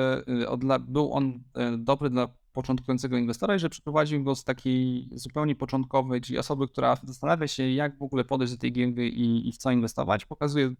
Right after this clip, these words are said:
moją ulubioną strategię, ale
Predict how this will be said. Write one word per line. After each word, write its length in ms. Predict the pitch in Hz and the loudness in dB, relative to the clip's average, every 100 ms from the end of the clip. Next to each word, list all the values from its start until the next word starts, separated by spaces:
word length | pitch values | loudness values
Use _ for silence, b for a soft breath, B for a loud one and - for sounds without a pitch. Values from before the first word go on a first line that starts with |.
| 101 | -14
moją 520 | - 127 131 139 131 123 | -4 2 4 4 4 2
ulubioną 440 | 123 123 123 120 | 0 2 2 2
strategię, 500 | - 120 120 156 226 - _ _ _ | -2 -4 -2 0 0 -2 _ _ _
ale 260 | - 190 202 | 0 2 2